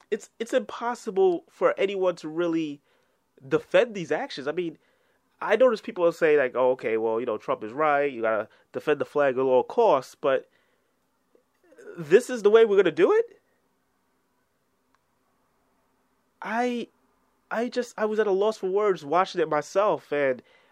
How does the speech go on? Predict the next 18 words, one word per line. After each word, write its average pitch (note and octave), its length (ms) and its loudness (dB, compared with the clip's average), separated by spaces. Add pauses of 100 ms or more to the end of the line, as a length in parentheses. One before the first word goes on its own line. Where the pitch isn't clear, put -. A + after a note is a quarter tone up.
(100)
I E3 120 4
know F#3 140 4
for F3 100 0
anyone E3+ 240 0
who E3+ 60 0
hasn't C#3+ 240 -2
heard F#3 180 -2
it, C#3 100 -4
I'm B2+ 80 -10
gonna C#3 140 -4
play E3+ 240 -2
it C3 80 -2
later, C#3 400 0 (380)
as C#3 160 -4
well D#3 240 2
as D3 260 2 (140)
the C#3 240 -10
many D#3 520 0